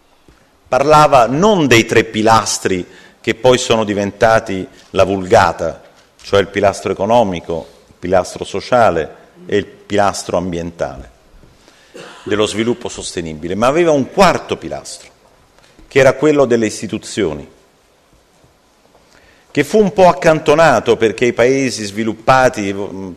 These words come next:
pensavano che si sarebbe passati a parlare del funzionamento della democrazia e così via,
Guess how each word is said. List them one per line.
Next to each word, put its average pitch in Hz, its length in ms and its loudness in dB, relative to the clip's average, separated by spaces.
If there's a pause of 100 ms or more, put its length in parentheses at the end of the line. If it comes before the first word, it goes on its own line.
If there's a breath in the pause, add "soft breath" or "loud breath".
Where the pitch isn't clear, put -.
pensavano 95 640 -2
che 87 140 -10
si - 160 -14
sarebbe 87 380 -8
passati 85 640 -6 (380 loud breath)
a - 140 -2
parlare 92 640 0
del 82 340 -4 (440)
funzionamento 95 720 -8
della 85 140 -4
democrazia 87 920 -6
e 85 120 -6
così 87 240 -10
via, 80 260 -4